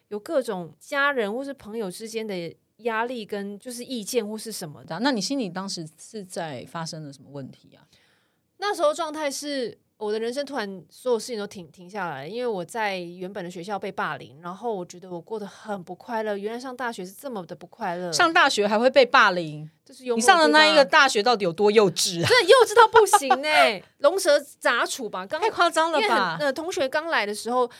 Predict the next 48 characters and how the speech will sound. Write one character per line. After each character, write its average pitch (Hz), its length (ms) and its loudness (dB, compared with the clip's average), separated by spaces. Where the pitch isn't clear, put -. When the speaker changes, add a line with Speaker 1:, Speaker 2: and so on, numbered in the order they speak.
Speaker 1:
发 320 160 -4
现 349 100 -4
他 330 80 -4
们 269 100 -8
都 277 100 2
有 233 60 2
工 240 160 -4
作 247 140 0
经 202 240 -8
验 208 180 -8
的， - 200 -14
我 240 180 6
不 202 160 -6
是， 254 260 -4
我 196 140 -2
是 262 140 -12
就 294 120 -12
是 269 120 -10
一 214 160 -8
个 185 360 -6
白 190 260 0
纸， 170 400 -4
刚 226 260 -10
高 226 180 0
中 226 200 -8
毕 233 160 -6
业， 220 80 -4
然 190 80 -6
后 208 80 -8
进 240 160 -10
入 226 100 -6
一 190 80 -8
个 180 120 -10
学 165 180 -12
校， 196 160 -8
但 262 180 -4
那 269 100 -6
也 214 80 -4
是 202 140 -12
一 214 40 -10
个 196 60 -8
私 208 220 -8
立 220 120 -6
大 196 220 -6
学， 165 280 -14
就 214 120 -18
是， 233 300 -8
嗯， 170 600 -10